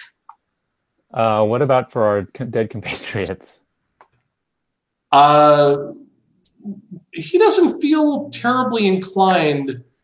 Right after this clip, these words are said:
Speaker 2: to pay someone who didn't accomplish the task. Um, he doesn't know why he would, he would pay. Uh, you know, if, if you had di-, if you had perished on the way, if you had all perished on the way,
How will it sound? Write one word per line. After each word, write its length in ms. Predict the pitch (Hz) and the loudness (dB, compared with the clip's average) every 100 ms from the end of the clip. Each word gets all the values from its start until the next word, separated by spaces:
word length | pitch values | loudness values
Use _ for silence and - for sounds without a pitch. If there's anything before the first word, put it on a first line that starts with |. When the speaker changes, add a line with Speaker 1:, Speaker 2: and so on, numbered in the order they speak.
| _ _ - | _ _ -10
Speaker 2:
to 140 | 147 | -10
pay 800 | - - 180 170 160 165 160 - - - _ _ _ _ _ _ _ - | -8 -2 0 2 2 0 -4 -8 -18 -20 _ _ _ _ _ _ _ -10
someone 480 | - 175 165 170 160 | -6 -2 -2 -2 -2
who 180 | 156 147 | -4 -4
didn't 480 | 147 147 135 135 - | -4 -4 -8 -10 -10
accomplish 800 | 127 - 127 123 131 117 - - 120 | -10 -4 -4 -4 -6 -6 -10 -16 -6
the 340 | 117 110 104 - - - _ _ _ _ _ - - _ _ _ _ _ - | 2 2 2 -4 -16 -20 _ _ _ _ _ -20 -20 _ _ _ _ _ -16
task. 680 | - 175 107 - - - - _ _ _ _ _ _ - | -2 2 2 0 -6 -10 -14 _ _ _ _ _ _ -4
Um, 680 | 120 120 117 113 117 117 _ _ _ _ _ | 2 2 2 -2 -8 -14 _ _ _ _ _
he 80 | 127 | -6
doesn't 220 | 123 127 | -4 -2
know 100 | 120 | 0
why 240 | 117 117 117 | 4 4 4
he 140 | 120 | 0
would, 300 | 113 107 101 - | 0 -2 -2 -10
he 180 | 117 | -8
would 240 | 107 107 - | -6 -6 -6
pay. 540 | 117 107 107 104 - _ _ _ _ _ - | -4 0 0 -4 -10 _ _ _ _ _ -8
Uh, 600 | 98 104 104 101 98 98 98 - _ _ _ _ - | -4 -2 -2 -2 -2 -4 -8 -18 _ _ _ _ -12
you 180 | 127 | -4
know, 120 | 107 104 | -2 0
if, 200 | 117 127 | -2 -2
if 200 | 120 131 | -2 2
you 100 | 135 | 4
had 160 | 123 | 4
di-, 220 | 131 - | 2 2
if 120 | 135 135 | 2 4
you 100 | 131 | 2
had 140 | 123 | 2
perished 340 | 135 131 127 - | 0 0 0 -2
on 100 | 117 | 0
the 80 | |
way, 240 | 113 127 120 | 2 2 0
if 100 | 113 | -2
you 60 | |
had 80 | 110 | 0
all 180 | 120 165 | 2 2
perished 280 | - 117 127 | 2 -2 -2
on 100 | 110 | -6
the 60 | |
way, 260 | 110 107 | -2 -4